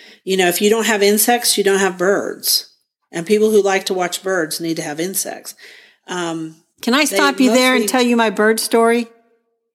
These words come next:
Speaker 1: I would love to, 'cause I have a bird story too.
Speaker 2: So I came home the other day from the store. I pulled up in my driveway, and there is a gigantic owl sitting in my Japanese
Speaker 1: Ooh,
Speaker 2: lilac
Speaker 1: that's
Speaker 2: tree
Speaker 1: nice.
Speaker 2: out front.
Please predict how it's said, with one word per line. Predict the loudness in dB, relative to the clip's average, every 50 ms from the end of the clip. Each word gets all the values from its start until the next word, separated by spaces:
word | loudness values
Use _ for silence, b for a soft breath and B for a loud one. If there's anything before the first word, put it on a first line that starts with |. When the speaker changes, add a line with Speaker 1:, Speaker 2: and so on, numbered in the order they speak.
| _ _ _ B B B B B -6
Speaker 1:
I | -4
would | -4 0
love | 0 0 0 0
to, | -2 -6 -8
'cause | -8 -6 -6
I | -6 -6
have | -4 -6
a | -8
bird | -8 -8 -10 -8 -8
story | -10 -10 -8 -10 -10 -10 -12
too. | -12 -12 -10 -10 -10 -12 -16 -20 _ _ _ _ _ _ _ _
Speaker 2:
So | -4 -2 0
I | 2 2 2 0 0
came | 0 0 0 0 2 0 0
home | -2 -2 -2 0 0 2 2 0 0 -2 -4 -8 -12 _ _ _ _ _ _ _ _ -4
the | -4 -2
other | -2 -2 -4 -4
day | -2 -4 -4 -2 -2 -4 -4 -6 -8 -10 -12 -14
from | -12 -8 -6 -6
the | -6 -6
store. | -6 -8 -8 -8 -8 -6 -6 -8 -10 -12 _ _ _ _ _ _ _ _ _ _ _ _ _ _ _ _ _ _ _ _ _ _ _ _ _ _
I | -4 -4 -4
pulled | -2 0 2 2 2
up | 2 2 0
in | 0
my | 0 0 0
driveway, | 2 0 0 -2 -2 -2 -4 -4 -4 -4 -4 -6 -6 -4
and | -4 0 2
there | 2 4 4 2
is | 2 2
a | 0 0 0
gigantic | 0 -2 -2 -2 -2 -2 0 0 2 2 2 0 0 -2 -2 -2 -8 -8 -4
owl | -2 0 0 0 -2 -2 -6 -8 -12 -16
sitting | -14 -12 -4 -2 0 2 2 2 2
in | 0 -2 -2 -4 -4
my | -4 -2 -2 -2 -4 -4 -6 _ _ _ b b b b b -4
Japanese | -2 -2 0 0 0 0 2
Speaker 1:
Ooh, | 2
Speaker 2:
lilac | 0 2 2 0 0 -2 -4
Speaker 1:
that's | -6
Speaker 2:
tree | -2 0 0 0
Speaker 1:
nice. | 0
Speaker 2:
out | -2 -4 -6
front. | -6 -4 -4 -4 -4 -6 -10